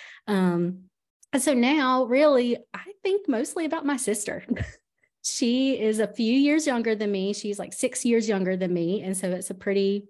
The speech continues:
like, decent age gap for siblings, but for ideal reader,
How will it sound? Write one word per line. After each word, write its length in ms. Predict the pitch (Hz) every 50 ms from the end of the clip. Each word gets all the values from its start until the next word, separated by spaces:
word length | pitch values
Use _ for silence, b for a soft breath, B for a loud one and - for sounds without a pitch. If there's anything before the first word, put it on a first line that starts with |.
| - -
like, 180 | 180 156 190
decent 340 | 185 220 226 226 240 214 -
age 300 | 214 240 247 220 220 190
gap 320 | 190 175 170 185 185 196 -
for 100 | 202 185
siblings, 580 | 185 - 339 294 214 214 202 190 190 196 185 185
but 540 | 185 226 240 247 220 185 180 - - - -
for 180 | 190 185 185
ideal 440 | 185 190 208 214 202 196 202 196 190
reader, 540 | 208 262 320 269 220 202 190 185 185 b